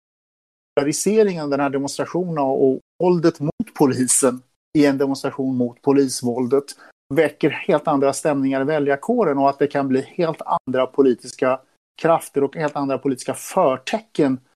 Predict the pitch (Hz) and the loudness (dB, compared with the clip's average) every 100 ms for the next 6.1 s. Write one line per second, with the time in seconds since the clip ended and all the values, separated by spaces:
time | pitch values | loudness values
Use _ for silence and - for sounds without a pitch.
0 | _ _ - - 127 123 127 - _ 139 | _ _ -8 2 2 2 -2 -6 _ -2
1 | 131 131 165 151 - 165 - - _ _ | 0 2 2 2 2 0 0 -14 _ _
2 | _ _ _ _ _ _ 165 139 131 131 | _ _ _ _ _ _ 2 4 4 0
3 | - 156 - 147 165 156 147 131 - - | 0 -2 -2 -4 -2 -2 -4 -6 -14 -10
4 | 135 135 123 131 123 131 127 - - 123 | -6 -6 -4 -6 -4 -4 -4 -8 2 2
5 | 131 160 139 - 139 - - 247 156 135 | 2 -2 -2 2 -2 2 2 4 2 2
6 | - | -2